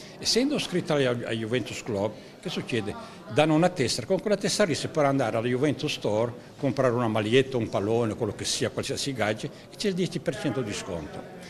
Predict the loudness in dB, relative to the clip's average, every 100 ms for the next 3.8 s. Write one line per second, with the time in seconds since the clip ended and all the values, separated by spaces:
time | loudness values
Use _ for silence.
0 | -14 -6 -2 0 4 6 6 4 2 2
1 | 2 2 2 2 4 2 2 0 0 -2
2 | -4 2 2 2 0 2 2 2 2 2
3 | 0 0 0 2 4 4 2